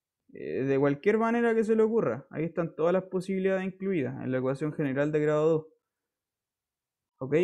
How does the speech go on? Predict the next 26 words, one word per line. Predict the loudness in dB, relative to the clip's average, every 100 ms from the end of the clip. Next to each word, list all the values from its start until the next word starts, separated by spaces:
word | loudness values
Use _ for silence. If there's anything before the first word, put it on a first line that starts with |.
| 0 -4
Em, | 2 6 6 6 6 4 0 -6 _ _ _ _ _ _ _ _ -6
¿por | -6 -2
qué | 2
le | 4
menciono | 4 2 2 2 0
esto? | 0 -4 -10 -10 _ _ _ _ _ _ _ _ _ _ _
Porque | -4 2
efectivamente, | 4 6 2 2 0 2 2 0 -2 -4 -4 _ _ -20 -10
esto | -6 -2 -2
es |
como | 2 2 4
para | 6 6
su | 4
cultura | -2 0 4 4
general | 4 0 4 4
lo | 2
que | 0
le | -2
estoy | -2 -4 -4
comentando. | -2 -2 -4 -4 -4 -6 -12 _ _ _ _ _ _ _ _ _ _ _ _ _ _ _ _ _
Porque | -2 -2 2 2 2 -2 _ -8
las | 0 2 2 2
parábolas | 2 4 6 6 6 2 -2 -8 -14
efectivamente | -8 -4 -6 -4 -2 0 0 -2 0
están | 0 0 -4 0
definidas | 0 0 -2 0 2 0 -2 -14